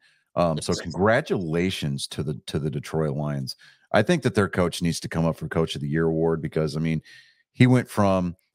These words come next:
Speaker 1: you know, I mean, there's a player on the, on the Lions that is still playing there w-,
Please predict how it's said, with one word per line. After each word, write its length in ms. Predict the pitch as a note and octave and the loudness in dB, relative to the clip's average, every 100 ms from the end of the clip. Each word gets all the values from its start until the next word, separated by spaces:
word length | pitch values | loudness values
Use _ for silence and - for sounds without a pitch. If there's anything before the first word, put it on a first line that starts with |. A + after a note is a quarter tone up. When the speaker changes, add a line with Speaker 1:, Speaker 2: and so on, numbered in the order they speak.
| _ _ - | _ _ 0
Speaker 1:
you 100 | G#2+ | 2
know, 60 | |
I 40 | F#2+ | 4
mean, 120 | A2 | 4
there's 180 | C#3 G#3+ | 4 2
a 40 | |
player 420 | - A2+ E3+ C3 | 2 4 4 4
on 100 | E2 | 0
the, 100 | F2 - | -2 -2
on 140 | F#2+ | 0
the 80 | F2 | 2
Lions 380 | F2 B2+ F2+ D2+ | 2 0 -2 -2
that 100 | D#2+ | -4
is 60 | E2 | -2
still 200 | - C#3 | 0 0
playing 360 | - C3+ C3 | 2 2 2
there 140 | F2+ D#2+ | 2 0
w-, 140 | D#2+ | -2